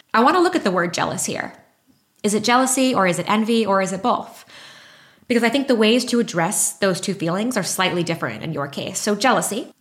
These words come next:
Jealousy is often between three people, and it's when you fear that one person is gonna take away something you have with another. Is that coming into play at all? You mentioned that he's been spending time at your apartment. Have you noticed a shift in your friend?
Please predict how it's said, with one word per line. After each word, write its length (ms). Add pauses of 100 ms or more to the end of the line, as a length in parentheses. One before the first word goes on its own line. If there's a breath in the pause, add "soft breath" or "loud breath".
(100)
Jealousy 420
is 100
often 300
between 300
three 240
people, 460 (360 loud breath)
and 140
it's 160
when 160
you 100
fear 400
that 240
one 300
person 340
is 120
gonna 120
take 240
away 200
something 360
you 100
have 180
with 160
another. 520 (1000 loud breath)
Is 160
that 440 (520)
coming 260
into 160
play 220
at 100
all? 160
You 120
mentioned 340
that 100
he's 140
been 80
spending 280
time 220
at 80
your 120
apartment. 500 (840 loud breath)
Have 100
you 80
noticed 320
a 20
shift 320
in 100
your 120
friend? 520